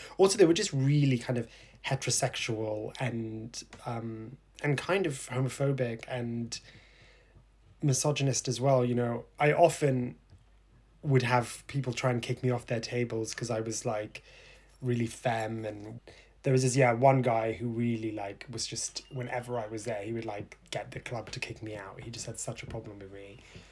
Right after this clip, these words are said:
So that kind of made me furious. And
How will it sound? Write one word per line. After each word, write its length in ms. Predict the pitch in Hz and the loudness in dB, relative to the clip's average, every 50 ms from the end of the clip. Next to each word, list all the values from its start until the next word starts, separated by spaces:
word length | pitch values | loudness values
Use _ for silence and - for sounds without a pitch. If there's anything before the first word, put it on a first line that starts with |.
| - - - _ _ _ | -20 -20 -20 _ _ _
So 140 | - - 175 | -8 0 6
that 220 | 170 214 226 220 - | 8 8 8 8 6
kind 160 | 202 190 180 | 2 0 2
of 100 | 151 143 | 2 4
made 180 | 147 139 135 | 4 4 4
me 100 | 131 131 | 2 0
furious. 800 | 120 - - 135 123 117 117 110 107 107 117 120 - - - - - - | -2 -2 -2 -2 -2 -2 -2 -2 -4 -4 -6 -8 -8 -8 -8 -6 -4 -2
And 540 | 143 139 139 143 139 135 135 131 - - | -2 0 0 -2 -2 -2 -4 -6 -6 -10